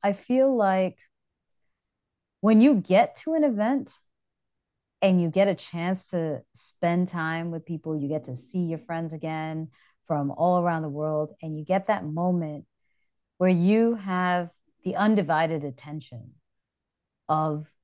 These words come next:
people who are looking to you to guide them through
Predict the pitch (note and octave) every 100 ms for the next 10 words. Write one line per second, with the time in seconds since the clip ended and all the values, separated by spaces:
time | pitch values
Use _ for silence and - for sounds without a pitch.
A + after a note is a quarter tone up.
0 | _ _ _ - A#3 A3 G#3 F#3+ E3+ D#3
1 | D#3 F#3+ F#3 F3+ E3 D#3 D3+ D#3 C#3+ A#2+
2 | B2 _ _ - C3 - D3 D#3+ D#3+ E3
3 | E3 D#3 - D3+ C#3+ B2